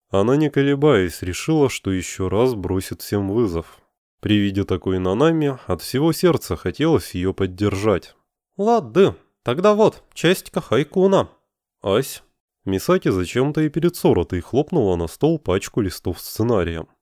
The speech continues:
"Планирую провести прослушивание на золотой неделе. Потому бери главную роль и упражняйся вместе с ней".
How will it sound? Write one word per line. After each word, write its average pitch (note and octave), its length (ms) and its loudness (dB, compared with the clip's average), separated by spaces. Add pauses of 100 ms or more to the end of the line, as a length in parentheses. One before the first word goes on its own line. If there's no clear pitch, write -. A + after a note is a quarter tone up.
(200)
"Планирую G3+ 560 4
провести A#2+ 460 0
прослушивание F3+ 880 2
на G#2+ 140 0
золотой F#2 460 0
неделе. F3 540 2 (280)
Потому A3+ 400 4
бери C3 220 0
главную B2 520 2
роль G3 260 4 (140)
и A#2 40 -2
упражняйся A2 680 2
вместе F#3+ 380 2
с - 120 -6
ней". G#3+ 260 2